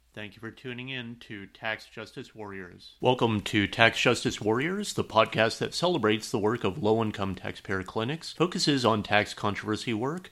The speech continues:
and looks at related issues in tax news. I am your host, William Schmidt, the director of the Low Income Taxpayer Clinic at Kansas Legal Services. Since there are talks in Congress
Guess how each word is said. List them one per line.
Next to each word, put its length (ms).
and 220
looks 240
at 160
related 440
issues 580
in 220
tax 440
news. 460
I 140
am 80
your 120
host, 480
William 440
Schmidt, 400
the 160
director 440
of 100
the 60
Low 200
Income 280
Taxpayer 480
Clinic 580
at 260
Kansas 480
Legal 340
Services. 720
Since 280
there 220
are 80
talks 560
in 260
Congress 760